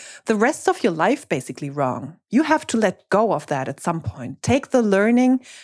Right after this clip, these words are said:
and then make peace with it. Otherwise, you will stay in not peace <laughs> state forever. There are different ways how to do that.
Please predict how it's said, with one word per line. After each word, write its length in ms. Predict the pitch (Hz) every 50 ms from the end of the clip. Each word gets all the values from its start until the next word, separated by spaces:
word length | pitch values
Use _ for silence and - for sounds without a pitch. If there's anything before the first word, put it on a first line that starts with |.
| - _ -
and 220 | 185 196 190 175
then 340 | 190 196 208 226 226 220 - _ -
make 300 | 190 196 190 190 - _
peace 320 | - - 226 214 - -
with 140 | - 147 -
it. 200 | - 143 - - _ -
Otherwise, 500 | - 208 254 277 254 233 220 220 208 214
you 80 | 233 269
will 160 | 277 381 370
stay 400 | 370 - - - - 180 185 196
in 380 | 202 - - 170 170 170 165 165 _ - - _ _ _ -
not 280 | 185 226 339 - - -
peace 360 | - - 208 170 160 - - - - -
<laughs> 100 | - 185
state 540 | 190 170 - - - - 135 160 214 - - - _ _ _ -
forever. 640 | - - - - - 233 247 190 143 - - 143 - _ _ _ _ _ _ _ _ -
There 200 | 202 196 214 233
are 60 | 247
different 380 | 247 - 294 285 - 247 226 202
ways 280 | 185 185 190 214 196
how 100 | - 185
to 140 | 165 - -
do 160 | 165 175 175
that. 260 | 165 156 131 135 -